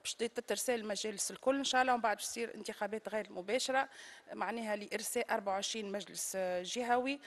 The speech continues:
خمسة مجالس أقاليم، انتهاء إلى الغرفة الثانية اللي هي المجلس الوطني للجهات والأقاليم. هذوما توانسة زادة نحترموهم، وديما رانا نقولوا ونعاودوا ونأكدوا أن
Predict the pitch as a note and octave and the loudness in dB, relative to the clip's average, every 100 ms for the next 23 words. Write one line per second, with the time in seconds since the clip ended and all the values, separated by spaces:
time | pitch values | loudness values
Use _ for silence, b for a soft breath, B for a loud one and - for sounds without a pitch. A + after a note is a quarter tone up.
0 | B B B3 B3 A3+ A3 G#3+ A3+ G#3 - | B B 0 0 0 -2 -2 -2 -2 -2
1 | G#3 - A3 A#3+ C4 - A#3+ - A#3 B3 | 0 0 -2 0 -2 -4 -6 -4 0 0
2 | - A3+ A3 G#3+ A#3+ A3+ G3+ - A#3+ A#3 | 0 -2 -2 0 0 2 -2 0 0 0
3 | G#3+ A3+ A3+ B3 A3 - G3+ G#3 B3+ A#3+ | -2 -2 0 -2 -2 -4 -2 2 2 2
4 | A#3 A#3 G3 G#3 A3+ A#3+ A#3 A#3 G#3 G#3 | -2 -4 -4 -4 -4 -2 0 0 0 -4
5 | F#3 F#3+ - B B B B F4+ F4 D#4 | -6 -10 -16 B B B B 0 6 6
6 | C4+ B3 C4+ C4+ A#3+ A#3+ A3+ A3+ - A3+ | 6 4 2 2 2 2 0 -2 -2 0
7 | A3 A3+ A3+ A3+ A#3 A3 D4+ C#4 C4+ C4+ | 0 2 0 0 -2 0 4 6 6 4
8 | B3 C#4+ C#4+ B3 B3+ B3+ G#3+ C#4+ C4+ A3 | 0 0 0 2 2 2 4 6 6 2
9 | B3 B3 - - - G#3 - C4 B3+ A#3 | -2 -2 0 -2 -2 -4 0 2 4 2